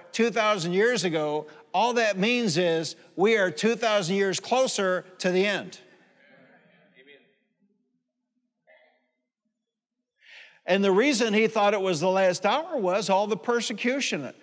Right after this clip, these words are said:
I'm not sure exactly of the timeline, but, <clears throat> you know, we're talking about the days of Nero and, and war against the church. And John himself, they tried to kill him by burning him in oil, but that didn't do anything to him.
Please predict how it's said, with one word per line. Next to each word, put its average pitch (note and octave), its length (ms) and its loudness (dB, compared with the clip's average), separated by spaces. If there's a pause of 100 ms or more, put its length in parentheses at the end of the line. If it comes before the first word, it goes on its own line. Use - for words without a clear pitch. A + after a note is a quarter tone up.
(200)
I'm D#3+ 180 -2
not F#3+ 200 -2
sure F#3+ 220 0
exactly F#3 500 0
of F3+ 100 -2
the D#3 120 -6
timeline, F3 680 -4
but, D#3+ 260 0 (280)
<clears throat> B3 160 2
you G3+ 160 -2
know, G3 280 -2 (240)
we're F#3 100 -4
talking G3+ 240 0
about F#3+ 220 0
the F3+ 80 -6
days F3+ 380 0
of F#3+ 120 -2
Nero E3 580 -2
and, C3 220 -8 (240)
and D3 440 -2
war G3+ 440 4
against G3 440 -2
the G#3 100 -2
church. G3+ 520 -4
And D3+ 260 -6
John G#3+ 340 0
himself, A#3+ 680 -2 (260)
they F3 120 0
tried F#3+ 300 0
to F#3 80 0
kill A#3+ 260 0
him G#3 100 -4
by D#3 160 -2
burning G3 340 -2
him G3+ 140 -2
in G3+ 140 -2
oil, A3 320 0
but D3 200 -6
that F#3 180 0
didn't G3 180 -4
do G3 120 2
anything G3+ 380 -4
to B3 220 0
him. - 140 -12